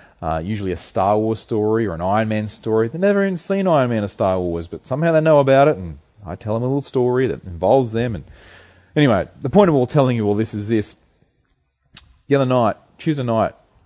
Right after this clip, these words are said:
it got interrupted because my six-year-old Knox, he says, um, "Dad, I'm sad." And I said,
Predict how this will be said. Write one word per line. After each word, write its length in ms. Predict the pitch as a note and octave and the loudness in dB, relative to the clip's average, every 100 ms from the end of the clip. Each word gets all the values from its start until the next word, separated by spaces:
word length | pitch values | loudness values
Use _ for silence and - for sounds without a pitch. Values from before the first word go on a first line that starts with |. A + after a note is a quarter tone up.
| _ - | _ -12
it 80 | A2+ | -4
got 140 | B2 | -2
interrupted 640 | A2+ G#2 A2 A2+ - D#2 - _ _ _ _ _ _ _ _ _ _ _ | -2 -2 0 0 -4 -10 -12 _ _ _ _ _ _ _ _ _ _ _
because 580 | - B2 B2 A#2+ A2 - - | -6 0 2 0 -4 -12 -10
my 120 | A#2+ | -6
six-year-old 760 | A#2 D#3+ C#3+ A#2+ A2 G#2 G2+ G2 | -2 -2 -4 -2 2 4 2 0
Knox, 260 | A#2+ B2 - | -4 -4 -4
he 80 | G#2+ | -10
says, 360 | - A2 G2+ | -4 -2 -2
um, 260 | G#2+ G2+ G2+ - _ - _ | -4 -6 -10 -16 _ -20 _
"Dad, 160 | C3 | -2
I'm 100 | E3+ | -2
sad." 460 | F3 - D2 D2+ C#2+ _ _ _ _ _ _ _ _ _ _ _ _ _ _ _ | -4 -8 -10 -10 -12 _ _ _ _ _ _ _ _ _ _ _ _ _ _ _
And 80 | - | -12
I 40 | C3+ | -12
said, 240 | - B2 | -10 -12